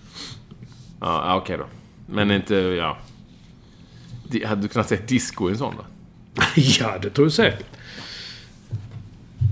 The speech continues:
Speaker 2: Det är kanske inte så bra för fotbollsspelare, men Nick, om man har en riktig sån tuppkam, en sån som det är så att man formar upp och blir så här jättehög tuppkam,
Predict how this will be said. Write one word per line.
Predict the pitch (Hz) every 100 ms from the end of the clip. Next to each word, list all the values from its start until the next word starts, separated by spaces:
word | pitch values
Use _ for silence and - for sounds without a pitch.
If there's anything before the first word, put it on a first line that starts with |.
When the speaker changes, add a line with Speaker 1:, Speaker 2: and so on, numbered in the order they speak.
| -
Speaker 2:
Det | 120
är |
kanske | 120 123 123
inte | -
så | 107
bra | 107
för | 98
fotbollsspelare, | 110 135 139 - 135 117
men | 123
Nick, | 131 135 -
om |
man | 131 127
har | 127
en | 123
riktig | 139 - - - 202
sån | 180 123
tuppkam, | - 147 - - 123 113
en | 120
sån | 127 113 101
som | - 117 120
det | 113
är | 104
så | - 117
att | 110
man | 117 107
formar | 110 - 120 123 120
upp | 123 110
och | 104
blir | 113
så | 110
här | 120
jättehög | 113 120 120 - - 110 123 120
tuppkam, | - 165 - - - - -